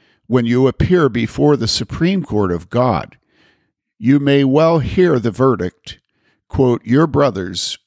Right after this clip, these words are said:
and sisters' blood cries out to me from the ground," unquote, Genesis four, verse ten. Sincerely,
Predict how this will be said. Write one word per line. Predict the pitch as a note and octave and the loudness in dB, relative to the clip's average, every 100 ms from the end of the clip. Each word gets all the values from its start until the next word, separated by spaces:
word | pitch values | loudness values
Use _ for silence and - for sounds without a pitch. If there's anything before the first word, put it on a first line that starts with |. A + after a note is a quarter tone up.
| - | -12
and | E2+ G2 F#2+ | -8 -6 -4
sisters' | - D#3+ - G2 E2+ E2+ | 0 0 0 -2 -4 -4
blood | D#2+ A2+ A#2 F2 - | -2 0 0 -2 -10
cries | - - C3+ A#2 - - | -4 -2 0 0 -2 -2
out | B2+ F#2+ - | -2 -2 -4
to | - G2 | -4 0
me | G2 E2+ | 2 0
from | D2 - E2 | -2 -2 -2
the | C2 | -2
ground," | C#2+ F2+ E2 C#2 - - _ | 0 0 0 -6 -14 -20 _
unquote, | F#2 E2 E2+ D#2+ A1 | -6 -6 -6 -4 -4
Genesis | - F#2+ E2 C#2 D2 - | -2 -2 0 0 -2 -4
four, | - F#2 D2+ | 0 2 2
verse | C2+ C2+ C#2 - | -2 -4 -4 -4
ten. | F2 C2 A#1+ _ _ _ _ _ _ _ - - - - - _ _ | -4 -4 -8 _ _ _ _ _ _ _ -20 -20 -20 -20 -20 _ _
Sincerely, | - C#3 B2+ - F3 D#3+ A#2 D2 F2+ | -4 -2 0 2 2 2 2 -2 -4